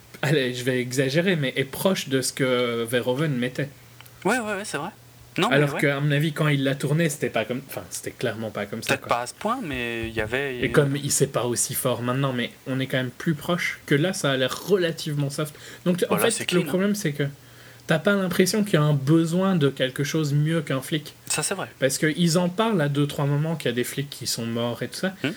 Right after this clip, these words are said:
Speaker 1: mais tu le vois pas. Alors que
Speaker 2: Ouais.
Speaker 1: dans Robocop, euh, de Verhoeven, tu le sentais que sortir, pour eux, c'était, euh, cinquante cinquante qu'ils allaient crever, quoi.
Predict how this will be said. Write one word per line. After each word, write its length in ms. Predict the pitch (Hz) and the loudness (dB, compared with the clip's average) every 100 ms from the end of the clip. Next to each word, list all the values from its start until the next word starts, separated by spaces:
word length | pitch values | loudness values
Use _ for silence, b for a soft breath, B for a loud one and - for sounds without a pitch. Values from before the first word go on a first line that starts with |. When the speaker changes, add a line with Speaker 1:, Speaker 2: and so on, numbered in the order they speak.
| B 135 | B -4
Speaker 1:
mais 80 | |
tu 160 | 135 156 | 0 0
le 60 | 143 | 0
vois 200 | 147 143 | 0 0
pas. 160 | 147 147 - - | -2 -4 -16 -6
Alors 220 | 131 143 | -2 -2
que 80 | - | 0
Speaker 2:
Ouais. 60 | 147 | 2
Speaker 1:
dans 140 | 135 | 2
Robocop, 600 | 127 143 143 143 185 - | 0 0 0 0 -4 -2
euh, 320 | 135 127 123 120 | -2 0 0 -2
de 140 | 117 | -4
Verhoeven, 480 | 117 117 131 175 175 | -4 -2 0 0 -2
tu 120 | 135 | -4
le 40 | 113 | -6
sentais 540 | - 156 143 143 156 | -4 -2 -4 -2 -6
que 380 | - 117 113 120 131 - B B B B B B | -4 -6 -4 -6 -8 -14 B B B B B B
sortir, 600 | - 175 - - 220 233 | 0 0 0 0 0 0
pour 260 | - 139 147 | -2 0 2
eux, 80 | 196 | 2
c'était, 320 | 196 135 139 | 0 -2 0
euh, 920 | 127 117 113 110 113 110 110 110 107 | 2 2 0 -2 -2 -2 -2 -2 -2
cinquante 420 | - 143 135 135 - | -2 -2 -2 -4 -4
cinquante 380 | 123 156 151 | -6 -4 -6
qu'ils 180 | - 113 | -6 -4
allaient 140 | 104 104 | -2 -2
crever, 340 | 127 113 98 | -4 -4 -4
quoi. 140 | - | -8